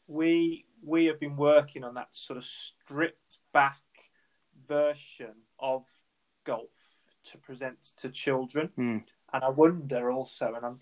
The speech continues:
Speaker 1: you know, this is not necessarily about me, but chat backwards and forwards. I wonder if,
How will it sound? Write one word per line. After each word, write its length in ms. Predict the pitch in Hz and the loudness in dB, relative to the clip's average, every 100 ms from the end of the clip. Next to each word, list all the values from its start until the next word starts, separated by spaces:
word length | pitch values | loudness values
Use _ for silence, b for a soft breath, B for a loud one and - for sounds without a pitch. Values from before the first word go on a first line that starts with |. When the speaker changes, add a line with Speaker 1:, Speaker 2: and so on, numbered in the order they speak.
| _ | _
Speaker 1:
you 80 | 139 | -8
know, 180 | 113 110 _ _ _ _ | -8 -8 _ _ _ _
this 160 | - - | -18 -14
is 100 | 120 | -2
not 200 | 131 - - | -2 -2 -8
necessarily 500 | 127 127 123 120 120 | -10 -8 -4 -2 2
about 220 | 117 117 | 0 0
me, 200 | 123 113 | -4 -4
but 220 | 123 - - | -8 -12 -2
chat 220 | 110 - | -2 0
backwards 300 | 123 127 113 | -2 -2 -2
and 40 | |
forwards. 200 | 123 113 B B B - | 0 0 B B B 4
I 60 | |
wonder 380 | 127 156 160 139 | 8 8 8 4
if, 120 | 127 | 4